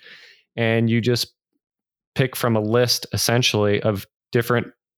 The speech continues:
parts of your life. There's eight different parts of your life. There's relationships,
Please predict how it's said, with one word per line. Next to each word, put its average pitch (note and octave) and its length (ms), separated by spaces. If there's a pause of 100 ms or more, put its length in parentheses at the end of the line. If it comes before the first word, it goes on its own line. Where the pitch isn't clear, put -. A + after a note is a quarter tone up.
(220)
parts A2+ 240
of G2+ 80
your G#2 140
life. F#2 300
There's G#2 280 (480)
eight C3+ 180
different A#2 260
parts A2 220
of F#2+ 100
your G2+ 140
life. - 280
There's G2+ 220
relationships, A2+ 880